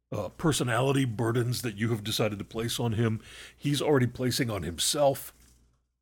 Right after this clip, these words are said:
He comes off as the executive producer of this film, although not the writer or director. He comes off to me as selling you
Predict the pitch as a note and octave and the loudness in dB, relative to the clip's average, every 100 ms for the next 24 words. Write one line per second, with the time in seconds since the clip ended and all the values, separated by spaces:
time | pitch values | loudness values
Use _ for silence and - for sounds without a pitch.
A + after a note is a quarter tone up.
0 | _ _ _ _ _ _ _ _ _ _ | _ _ _ _ _ _ _ _ _ _
1 | _ _ _ _ _ D#3+ E3+ - G#3+ A3+ | _ _ _ _ _ -2 -2 -2 -4 -4
2 | D#3+ E3 C3+ A#2 - - E2+ F2+ D#2+ - | -2 0 2 0 -2 -4 -2 -2 -2 -4
3 | - D2+ - F2+ G2+ A2 D2 D2+ - D#3+ | -4 -10 -8 -4 -4 -4 -8 -8 -8 -2
4 | B2 F2+ D#2 C#2+ D#2 D2 A2 F2 E2 E2+ | -2 -2 -6 -6 -8 -8 -8 -6 -6 -6
5 | C2+ - - G2+ D#3 A#2 G2+ - _ _ | -10 -10 -8 -6 -6 -6 -12 -14 _ _
6 | _ _ _ _ _ _ - F3 - C#4+ | _ _ _ _ _ _ -8 -6 -6 -6
7 | B3 A#3+ G3 - E3+ F#3 C#3 - - - | -6 -6 -6 -4 -2 0 0 -2 -14 -20
8 | - D3+ C3+ B2 A2 - - _ _ _ | -10 -4 -2 0 -2 -6 -12 _ _ _
9 | _ _ _ _ _ _ _ - - - | _ _ _ _ _ _ _ 0 2 2
10 | - F#3+ G#3 B3 B3 D#3 C#3 C3 B2+ B2 | 2 2 2 0 0 -2 0 0 0 0